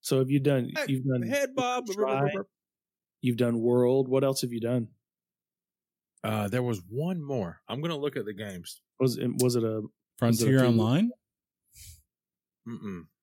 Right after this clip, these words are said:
Speaker 3: Monster Hunter Z?
Speaker 2: Maybe four. I played four on three D S. I didn't play it for long. I played the heck out of Tri. I
Speaker 1: Mm-hmm.
Speaker 2: played World. I downloaded the expansion for World, Iceborne, but I haven't played it yet. Uh, that game,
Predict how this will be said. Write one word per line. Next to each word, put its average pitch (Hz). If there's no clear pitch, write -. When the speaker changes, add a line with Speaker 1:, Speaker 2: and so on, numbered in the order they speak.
Speaker 3:
Monster 92
Hunter 95
Z? 139
Speaker 2:
Maybe 151
four. 131
I 120
played 185
four 165
on 151
three 143
D 131
S. 123
I 110
didn't 113
play 120
it 95
for 110
long. 110
I 104
played 131
the 110
heck 143
out 113
of 90
Tri. 101
I -
Speaker 1:
Mm-hmm. 117
Speaker 2:
played 117
World. 127
I 104
downloaded 131
the 120
expansion 131
for 147
World, 156
Iceborne, 135
but 110
I 95
haven't 113
played 110
it 104
yet. 110
Uh, 95
that 131
game, 120